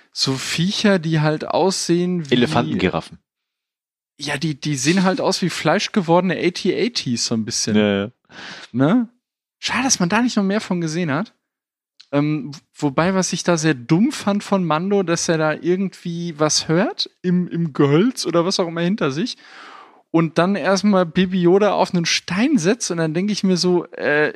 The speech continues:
Speaker 1: theoretisch kann jetzt auch irgend so ein Viech kommen und den einfach wegschnappen und du kriegst es gar nicht mit.
Speaker 2: <laughs>
Speaker 1: Also, äh, manchmal ist der so verantwortungslos. Warum nimmt der den überhaupt mit? Also, äh,
Speaker 2: Ja, die
Speaker 1: ja,
Speaker 2: müssen ja
Speaker 1: okay.
Speaker 2: auch erstmal laufen lernen, die Kinder, ne?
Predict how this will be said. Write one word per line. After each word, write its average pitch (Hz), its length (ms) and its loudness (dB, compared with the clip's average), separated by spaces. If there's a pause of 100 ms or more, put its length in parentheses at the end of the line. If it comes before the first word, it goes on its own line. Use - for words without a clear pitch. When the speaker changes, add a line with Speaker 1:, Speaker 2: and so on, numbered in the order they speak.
Speaker 1:
theoretisch 175 540 0
kann 190 160 0
jetzt 185 140 -4
auch 160 140 -2
irgend 185 240 -2
so - 80 -2
ein 175 100 -2
Viech - 480 -8
kommen 208 320 0
und 180 180 -4
den 170 140 4
einfach 165 400 0
wegschnappen 185 600 -2
und 160 200 -4
du 175 60 -4
kriegst 180 220 -4
es 175 160 -4
gar 156 140 0
nicht 139 160 -4
mit. 214 280 0 (320)
Speaker 2:
<laughs> 117 80 -12 (520)
Speaker 1:
Also, 170 360 2
äh, - 60 -4 (240)
manchmal 226 460 0
ist - 260 -4
der 220 140 4
so 190 180 2 (480)
verantwortungslos. 233 800 -2 (160)
Warum 175 200 4
nimmt 262 220 4
der 254 100 4
den 254 180 2
überhaupt 247 500 0
mit? - 280 -2 (420)
Also, 170 300 2
äh, 156 40 -10 (720)
Speaker 2:
Ja, 104 100 -2
die 110 40 0
Speaker 1:
ja, 113 60 -2
Speaker 2:
müssen 117 220 -2
ja 135 80 4
Speaker 1:
okay. 107 80 2
Speaker 2:
auch 107 60 -4
erstmal - 280 0
laufen 156 320 -4
lernen, 71 180 -8
die - 60 -18
Kinder, - 300 -14
ne? 165 260 2